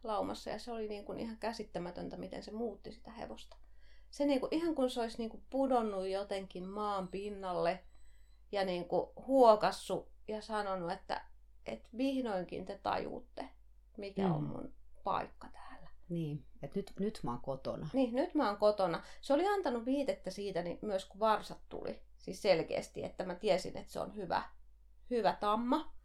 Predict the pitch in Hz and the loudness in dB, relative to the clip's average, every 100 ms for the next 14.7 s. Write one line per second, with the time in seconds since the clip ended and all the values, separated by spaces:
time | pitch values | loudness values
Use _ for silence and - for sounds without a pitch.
0 | - - 165 165 - - - - - - | -14 -4 0 0 0 -2 -4 0 0 2
1 | 190 180 170 190 190 214 196 190 175 165 | 0 2 2 0 0 0 2 2 2 -2
2 | 175 190 185 190 214 190 180 185 156 - | -2 -2 0 -2 2 2 4 2 -2 -6
3 | - - - - - - - - 165 180 | -6 -2 -2 -2 -16 -18 -12 -2 0 2
4 | 196 202 208 226 - 160 165 190 156 - | 4 4 2 0 0 4 4 4 2 0
5 | 165 - 170 170 175 147 139 139 - 147 | -4 -2 0 2 2 2 0 -4 -6 -6
6 | 156 165 160 147 - 98 165 - - 208 | -6 -4 -4 -4 -2 -2 -2 -4 -4 0
7 | 226 165 - 254 214 175 - 160 135 143 | 4 4 2 2 4 4 4 2 2 2
8 | 165 - 175 208 190 180 - 175 190 208 | -4 -4 -4 -2 2 2 2 0 4 4
9 | 214 208 226 214 262 240 180 180 180 175 | 4 2 0 4 4 4 2 0 0 -2
10 | 190 190 190 190 185 190 214 180 185 190 | 0 -2 -2 -4 -6 -2 2 2 2 0
11 | 196 151 139 - - - - - 202 214 | 2 2 0 -8 -20 -20 -16 -4 2 4
12 | 202 190 220 226 185 180 175 - - - | 4 0 4 6 6 2 -4 -2 0 -2
13 | - - - 220 - 226 185 220 202 180 | -4 -14 -4 -2 0 0 4 4 6 4
14 | - 208 262 277 226 170 170 | 2 2 4 4 2 0 -6